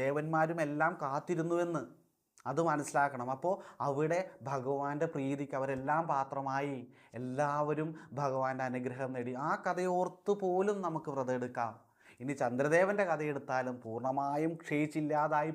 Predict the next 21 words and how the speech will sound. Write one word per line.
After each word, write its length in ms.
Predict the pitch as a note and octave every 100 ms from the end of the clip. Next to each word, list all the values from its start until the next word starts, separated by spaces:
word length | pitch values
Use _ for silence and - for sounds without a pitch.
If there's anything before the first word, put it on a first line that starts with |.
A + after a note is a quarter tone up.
| D#3+
പോകും 320 | C#3+ D3+ D#3+ B2+ - - B2+ C3+
എന്ന് 340 | C3 D3 E3 D#3+ - -
ശാപം 380 | C#3 C3 C#3 D#3+ D#3
കിട്ടിയ 240 | D3+ D#3 D#3
ചന്ദ്രദേവനെ 640 | C#3+ D3 D3 D3 D3 D3+ D3+
തൻ്റെ 380 | C3+ C#3 D3 D#3+ D#3 - - _ -
ശിരസിലണിഞ്ഞ 720 | C3 D#3 E3+ G#3+ F3 D3+ D3+ C3+
ഭഗവാൻ 360 | B2 A#2+ A2+ G#2 - _ _ _ _
നമ്മളെ 380 | A2+ B2+ C#3+ D#3 C#3 C3
ഒരപത്തിലും 880 | D3 F#3+ G#3+ F#3 E3 E3+ F3 E3+ E3+ E3
പെടുത്താതെ, 680 | D3+ C#3 C3+ B2+ B2 A2+ G#2 E2+ A2
നമ്മൾ 200 | A#2 B2+ C3 B2 B2+
ഇപ്പം 220 | - D3
നിലനിൽക്കുന്ന 500 | C#3 C#3 C#3 C#3+ D3 C3+
എന്ത് 220 | D#3+ F3
അപകടത്തിലായാലും 920 | E3+ D#3 D#3 D3+ C#3 B2 B2 B2 A#2+ A#2 - -
ആ 100 | B2 C3 B2
അപകടത്തിൽ 480 | C3 C#3 C#3 D3+ C#3+
നിന്നെല്ലാം 600 | C#3+ C#3 B2+ D3+ D3+ B2 - - _ -
നമ്മളെ 240 | B2 B2+ B2+ C3
ഭഗവാൻ 380 | C3+ B2+ C3+